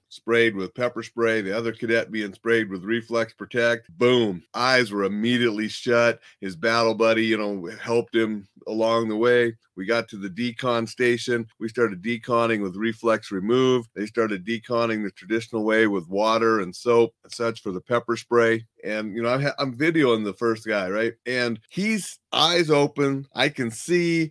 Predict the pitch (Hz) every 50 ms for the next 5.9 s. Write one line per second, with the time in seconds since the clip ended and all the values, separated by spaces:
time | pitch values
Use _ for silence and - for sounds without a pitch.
0 | _ _ - - - 135 127 120 120 131 147 139 117 117 143 170 170 135 120 113
1 | 123 131 120 104 101 95 98 117 127 156 180 175 175 160 - - 156 151 147 151
2 | 160 160 160 156 - - 127 127 123 120 123 147 156 131 127 139 147 135 131 135
3 | 135 123 110 113 110 104 104 131 127 120 120 120 110 - 127 147 156 147 127 117
4 | 113 107 - 113 110 95 _ - 131 135 127 113 120 135 147 156 - 147 139 131
5 | 123 117 113 117 117 113 - - 131 139 143 147 139 131 127 120 - -